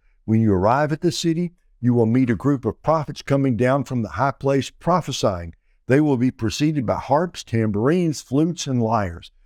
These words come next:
The Spirit of the Lord will come powerfully on you. You will prophesy with them, and you will be transformed. When these signs have happened to you, do whatever your circumstances require because God is with you.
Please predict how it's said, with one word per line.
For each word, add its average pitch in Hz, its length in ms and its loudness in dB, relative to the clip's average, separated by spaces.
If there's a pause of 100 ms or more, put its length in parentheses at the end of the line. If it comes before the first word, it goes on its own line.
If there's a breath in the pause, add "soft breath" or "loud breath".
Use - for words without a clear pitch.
(160)
The 120 100 0
Spirit 214 460 0
of 185 60 0
the 180 60 0
Lord 160 300 0
will 123 80 -4
come 123 240 -2
powerfully 151 640 -2
on 120 240 0
you. 98 140 -2
You 117 220 0
will 151 100 2
prophesy 156 640 -2
with 131 240 -2
them, 143 220 0 (280)
and 95 220 -2
you 160 460 0 (160)
will 139 440 2 (160)
be 123 380 0 (200)
transformed. 113 760 0 (340)
When 98 140 0
these 139 240 2
signs 151 300 -2
have 139 120 -4
happened 147 440 -2
to 113 60 -6
you, 131 220 -4 (340)
do 135 160 4
whatever 131 440 2
your 135 160 0
circumstances 143 840 -4
require 131 440 -2
because 110 320 -4
God 127 280 2
is 104 120 -8
with 135 240 -2
you. 101 100 -8